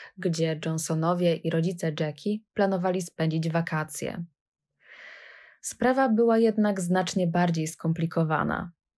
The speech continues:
Trudno było dotrzeć do osób, które mogły przebywać w okolicy w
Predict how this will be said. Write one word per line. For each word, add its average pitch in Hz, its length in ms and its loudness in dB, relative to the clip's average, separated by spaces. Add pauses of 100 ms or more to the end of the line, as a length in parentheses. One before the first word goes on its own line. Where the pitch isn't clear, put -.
(120)
Trudno 208 360 4
było 185 280 4
dotrzeć 175 460 2
do 156 140 0
osób, 170 400 -4
które 170 300 0
mogły 160 300 0
przebywać 170 560 -2
w - 80 -20
okolicy 160 580 -2
w - 140 -12